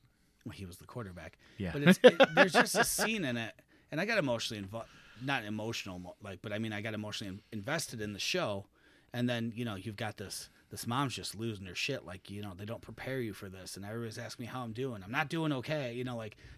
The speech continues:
Speaker 1: and, and it's like, holy shit, like, I got kids, you know, like, it's
Speaker 2: Yeah.
Speaker 1: like, "Oh, okay." And then, like, it just progressively got worse. And I had actually just recently watched the last, like, two seasons because I, I never finished it.
Speaker 2: Yeah.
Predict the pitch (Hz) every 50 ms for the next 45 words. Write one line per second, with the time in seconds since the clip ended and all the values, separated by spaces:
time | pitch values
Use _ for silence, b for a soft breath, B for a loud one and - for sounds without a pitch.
0 | B B - - 117 120 120 117 113 101 - 85 - - - 135 123 95 80 -
1 | - - 76 80 87 90 90 95 92 92 - - 101 92 92 92 98 110 107 104
2 | 92 90 90 98 - _ b b b b b b b b b b b - 123 117
3 | 82 - - 135 123 107 101 113 127 - 117 85 78 - - 113 120 131 123 117
4 | 113 110 104 98 - b b b b b b 123 110 110 135 165 151 - - -
5 | - - 113 98 - - 85 87 90 90 98 107 - - 107 95 87 92 90 87
6 | 85 90 87 87 82 - _ _ - 90 92 92 95 98 104 107 98 85 - -
7 | - 90 101 104 107 98 90 104 113 120 120 117 113 101 101 110 151 196 - -
8 | 165 131 110 - - 135 131 156 147 - - 120 123 139 156 - - 139 113 107
9 | 104 98 101 110 113 - - 110 95 92 92 92 - 95 92 - - - - 104
10 | - - - 98 95 95 110 123 123 117 117 98 - 120 107 95 98 98 - -
11 | 107 101 107 117 87 80 85 - - 123 131 113 - - - 85 76 - _ -
12 | - 117 113 110 82